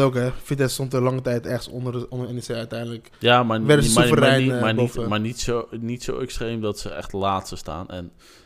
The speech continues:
Speaker 2: eigenlijk redelijk, eh, kansloos zit eigenlijk weinig in. Ik denk, ik denk dat het enige lichtpuntje van, of t-, twee lichtpuntjes van Vitesse zijn, eh,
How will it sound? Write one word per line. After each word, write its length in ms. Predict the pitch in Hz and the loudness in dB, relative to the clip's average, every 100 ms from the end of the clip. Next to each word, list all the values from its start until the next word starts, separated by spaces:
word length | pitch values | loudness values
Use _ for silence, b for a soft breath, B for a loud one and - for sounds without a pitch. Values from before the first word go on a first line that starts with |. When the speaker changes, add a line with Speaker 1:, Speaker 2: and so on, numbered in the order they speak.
| b _ _ | b _ _
Speaker 2:
eigenlijk 340 | - 95 - _ - | -4 -4 -4 _ -8
redelijk, 420 | 98 95 92 - | -4 -4 -6 -8
eh, 340 | 92 90 87 85 - | -6 -4 -4 -6 -8
kansloos 400 | 98 - 95 - | -10 -10 -12 -8
zit 220 | 98 - | -8 -6
eigenlijk 460 | 90 90 92 92 _ _ _ | -6 -6 -8 -12 _ _ _
weinig 400 | 98 98 98 - | -4 -4 -4 -8
in. 80 | 90 | -10
Ik 160 | 107 120 | -10 -6
denk, 140 | 117 - | -8 -8
ik 120 | 110 | -8
denk 160 | 117 110 | -6 -4
dat 140 | 110 | -4
het 80 | 95 | -2
enige 300 | 110 113 107 104 | -2 -2 -6 -6
lichtpuntje 540 | 104 - 107 104 98 | -6 -6 -6 -8 -10
van, 280 | - 90 - | -12 -12 -12
of 140 | 85 | -16
t-, 240 | - 95 - | -14 -14 -12
twee 240 | - 110 107 | -4 -2 0
lichtpuntjes 540 | 107 - 104 98 - | -2 -4 -8 -8 -12
van 240 | - 87 - b b b b | -12 -12 -12 b b b b
Vitesse 340 | - 98 - | -4 -4 -2
zijn, 320 | 98 92 85 | -6 -6 -8
eh, 300 | - 87 - | -10 -10 -10